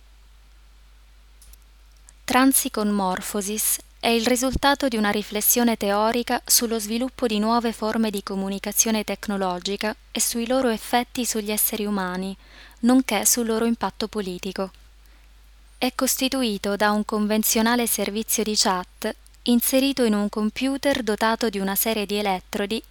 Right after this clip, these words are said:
collegati al volto dell'artista. Il sistema Transicon Morphosis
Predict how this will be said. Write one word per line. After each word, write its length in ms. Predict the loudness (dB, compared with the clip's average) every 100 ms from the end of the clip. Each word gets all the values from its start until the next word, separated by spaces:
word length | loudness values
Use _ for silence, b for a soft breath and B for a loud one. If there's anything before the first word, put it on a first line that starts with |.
| -6
collegati 520 | -2 0 2 0 0
al 120 | -2
volto 320 | -2 -4 -2 -4
dell'artista. 960 | -4 -4 -6 -8 -8 -8 -6 -6 -8 -10 -20 -20 -20 -20 -20 -20 -20 -20 -20 b b b b b b b b -20 -4
Il 120 | -2
sistema 500 | 0 0 2 4 4
Transicon 600 | 4 2 2 2 0 -2
Morphosis 840 | 0 0 -2 -6 -6 -4 -2 -2 -4